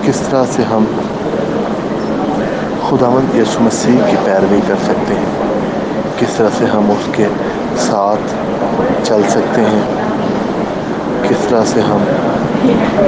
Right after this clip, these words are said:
اس کی جو شخصیت ہے، اس کی جو qualities ہیں، ان کو اپنائیں۔ یعنی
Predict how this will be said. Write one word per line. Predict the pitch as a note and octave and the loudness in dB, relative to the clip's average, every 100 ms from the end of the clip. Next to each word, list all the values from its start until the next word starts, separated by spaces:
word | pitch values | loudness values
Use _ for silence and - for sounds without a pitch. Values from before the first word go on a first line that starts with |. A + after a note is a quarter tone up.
| - - G3+ - - F3 - - - F#3 | 2 0 0 0 -2 -2 -2 -2 0 2
اس | D3+ - - | 2 2 2
کی | C3+ - - - - - - - - - - - - - - - | 2 2 -2 -2 -2 -2 -2 -4 -2 -2 -2 0 0 0 0 2
جو | A#2 | 2
شخصیت | - A2 - - B2+ B2+ - | 2 2 2 4 4 4 2
ہے، | A#2 G2+ - - - - - - | 2 2 0 0 0 0 0 2
اس | - - | 2 2
کی | - A#2 | 2 4
جو | A2 G2 - - - - - - - - - | 4 2 0 -2 -2 -4 -2 -2 -2 -4 -2
qualities | - A2 G#2+ B2 A#2 G#2+ | 0 2 4 4 4 4
ہیں، | G#2 G#2 | 4 4
ان | A2+ G#2 | 4 4
کو | G#2+ | 2
اپنائیں۔ | F#2 - F2+ E2+ - G#2 | 2 2 2 2 2 4
یعنی | A2 A2 | 4 4